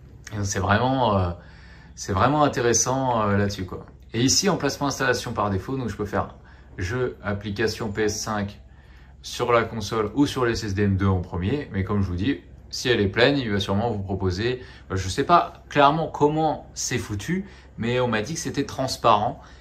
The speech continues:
Donc en fait, si vous avez plus de place, il va directement prendre le stockage, euh, M deux. Et ici, jeu et application P S quatre sur le stockage étendu U S B. Voilà, voilà, c'est plutôt, euh, c'est plutôt rapide.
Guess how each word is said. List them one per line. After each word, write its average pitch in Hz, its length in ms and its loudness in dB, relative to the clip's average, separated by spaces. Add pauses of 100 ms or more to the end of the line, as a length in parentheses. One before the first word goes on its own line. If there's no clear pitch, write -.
(220)
Donc 104 180 -2
en 101 80 2
fait, 131 220 -2
si - 160 -8
vous 107 100 -6
avez 101 100 2
plus 98 140 -6
de 92 60 -6
place, 120 340 0
il 101 60 -6
va 92 100 -2
directement 104 560 -4
prendre 107 260 -6
le 90 80 -4
stockage, 104 540 -8
euh, 87 300 -6
M 95 220 -2
deux. - 160 -12 (580)
Et 85 60 -6
ici, 104 300 -4
jeu 104 220 2
et 98 80 2
application 92 460 -4
P 76 140 -10
S - 100 -10
quatre 101 200 -4
sur 95 220 -8
le 85 80 -8
stockage 90 460 -6
étendu 87 440 -8 (540)
U 127 180 2
S 117 200 2
B. 87 180 -4 (180)
Voilà, 90 600 4
voilà, 95 540 -2
c'est - 320 -10
plutôt, 110 480 0
euh, 92 320 0
c'est 131 180 -4
plutôt 131 300 -4
rapide. 95 380 2